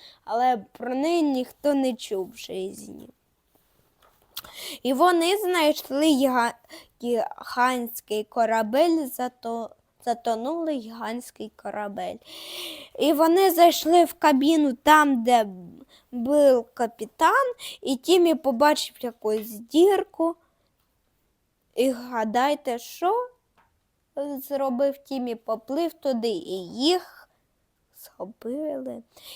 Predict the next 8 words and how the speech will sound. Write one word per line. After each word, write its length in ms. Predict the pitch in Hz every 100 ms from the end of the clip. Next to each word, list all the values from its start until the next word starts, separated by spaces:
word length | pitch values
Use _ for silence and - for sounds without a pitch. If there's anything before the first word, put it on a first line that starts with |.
| - 214
Гігантські 920 | 247 247 285 320 311 - - 254 233
щупальці 1160 | - - 320 415 403 330 302 285 - - 302 277
гігантського 880 | 233 233 277 349 330 - 254 285 294 -
кальмара. 760 | 262 262 262 262 262 247 233 - - _ _ _ _ -
І 180 | 262
вгадайте, 760 | 247 240 247 226 214 202 - 220
хто 280 | _ 415 494
це 180 | -